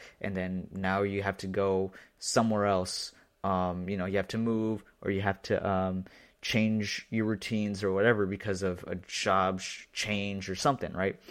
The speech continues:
And whenever all these things are coming together, you start to sit there and think about, "Man, why should I even keep doing this whenever I just can just focus on this and just kind of settle with this," right? So let's say if you're sitting there and you have a certain diet, right?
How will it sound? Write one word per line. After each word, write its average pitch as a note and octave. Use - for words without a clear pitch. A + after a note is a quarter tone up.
And G2
whenever B2
all A#2+
these A#2
things A2+
are G2
coming G#2
together, G2+
you G2
start G#2
to G#2
sit -
there G#2+
and F#2+
think G#2
about, F#2+
"Man, F#2+
why G2
should A2
I F2
even F2+
keep A2
doing G2
this G2
whenever F#2
I F#2+
just F2+
can G2+
just F2+
focus F#2+
on F2
this G2+
and F2+
just F2+
kind F#2
of F2
settle F#2
with F2+
this," F#2+
right? F#2+
So G#2
let's G#2+
say G#2+
if G2
you're G#2
sitting -
there F#2
and G2+
you G2
have F#2+
a F#2+
certain F#2
diet, F2+
right? E2+